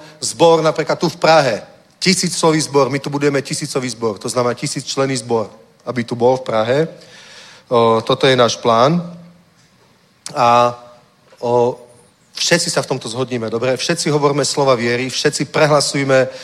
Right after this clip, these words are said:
vierou Božie slovo, Božie zasľúbenie a uvidíme obrovské požehnania, dobre? Keď to budeme hovoriť. A to vôbec nie je ťažké, nie? Pozri sa, ako, ako sme získali tie prostriedky na všetky tie veci, čo sme nakúpili? Len sme hovorili, že to kúpime.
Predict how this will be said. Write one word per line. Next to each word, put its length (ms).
vierou 480
Božie 240
slovo, 320
Božie 240
zasľúbenie 720
a 80
uvidíme 400
obrovské 480
požehnania, 560
dobre? 400
Keď 100
to 140
budeme 180
hovoriť. 420
A 80
to 80
vôbec 180
nie 140
je 80
ťažké, 340
nie? 220
Pozri 240
sa, 80
ako, 400
ako 140
sme 80
získali 480
tie 160
prostriedky 400
na 80
všetky 340
tie 140
veci, 240
čo 160
sme 160
nakúpili? 480
Len 160
sme 160
hovorili, 400
že 160
to 80
kúpime. 400